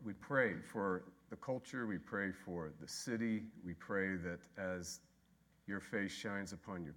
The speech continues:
people, your church all over Waco, uh, that we are restored and are ever restoring, and that, uh, we see things different. <laughs> We become more human, we become more loving,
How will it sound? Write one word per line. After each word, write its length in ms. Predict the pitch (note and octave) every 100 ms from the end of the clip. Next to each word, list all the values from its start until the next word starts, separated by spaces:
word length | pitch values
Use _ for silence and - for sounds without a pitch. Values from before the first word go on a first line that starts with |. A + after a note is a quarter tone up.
| -
people, 340 | C3+ C#3 B2+
your 180 | A2+ F2
church 500 | - B2 A2+ - -
all 200 | G2+ G2
over 180 | G2 F2+
Waco, 560 | F2+ A2+ A#2 C3+ B2+ B2 - - - - - -
uh, 180 | F#2 F2+ F2 E2+
that 220 | F2+ F2+
we 180 | G#2 F#2+
are 140 | F2+
restored 840 | F2 F2+ - - B2+ C3+ D3 C#3+ C#3+ - - - - - - - - - - -
and 140 | G#2+
are 120 | G2+ A2+
ever 240 | G#2+ A2+
restoring, 800 | G2 F#2 - C#3 C#3+ D3 D3 C#3+ C3+ - - - - - - - -
and 240 | G2 F#2+ F2
that, 380 | G2 F#2+ - - - C#2+
uh, 240 | F#2 F#2
we 240 | F#2 C3
see 360 | D3 - C3+ A#2
things 420 | A2 A2 G#2 F#2+
different. 500 | G2+ G#2+ - G#2 G2 -
<laughs> 40 | - - - - C#3
We 60 |
become 680 | C#3 D3 A#2 - D3 B2+ A#2 - - - -
more 260 | G2 F#2 -
human, 480 | E3+ F3+ E3 D#3 C3
we 120 | G2
become 340 | F#2 - F#2
more 260 | F2+ F2+ F2+
loving, 640 | F#2 G#2+ A#2+ A#2 A2 G#2+